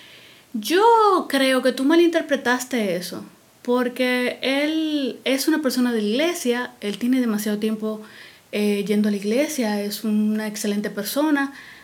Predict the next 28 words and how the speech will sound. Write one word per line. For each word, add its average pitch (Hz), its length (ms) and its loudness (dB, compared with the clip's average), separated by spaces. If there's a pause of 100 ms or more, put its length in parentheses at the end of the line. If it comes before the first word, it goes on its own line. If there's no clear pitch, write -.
Además, 302 640 4
su 285 260 -2
hija 302 240 0
tiene 240 180 0
la 254 80 0
misma 254 280 2
edad 240 120 -2
que 269 80 -4
la 254 160 -4
tuya. 285 320 -4 (580)
Y 226 680 0 (540)
eso 240 260 0
tú 320 120 0
lo 311 60 4
malinterpretaste". 294 1000 0 (160)
Y 277 240 6
me 285 160 8
lo 285 100 6
repitió 294 400 2
tantas 370 340 0
veces 214 420 -2
que 226 180 0
yo 226 160 2
lo 262 100 2
dije 262 220 -2
en 277 120 6
voz 220 200 -2
alta. - 380 -8